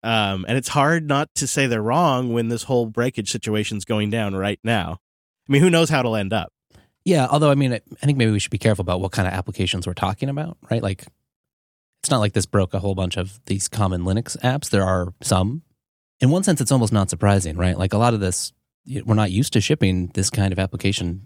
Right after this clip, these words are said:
Speaker 2: on Linux distribution. I mean, we're, we're getting there, and it's getting better, and this definitely is causing problems, but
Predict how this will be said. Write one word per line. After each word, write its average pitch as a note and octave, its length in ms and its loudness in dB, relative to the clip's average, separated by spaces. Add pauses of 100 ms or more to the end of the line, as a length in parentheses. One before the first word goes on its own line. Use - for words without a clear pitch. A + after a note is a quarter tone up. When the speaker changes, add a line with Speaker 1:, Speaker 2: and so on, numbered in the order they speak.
Speaker 2:
on F2+ 340 0 (140)
Linux F2+ 300 -2
distribution. G2+ 420 -2
I - 40 -2
mean, A#2 260 4
we're, A#2 240 2
we're G#2+ 80 0
getting G2+ 300 0
there, F2+ 140 -4
and F#2+ 140 0
it's E2+ 120 -6
getting F2+ 220 0
better, F#2+ 360 -2 (240)
and G#2+ 120 2
this F#2 120 -2
definitely G#2+ 420 2
is G#2 140 -2
causing F#2 340 -2
problems, A#2+ 480 0
but G#2+ 260 0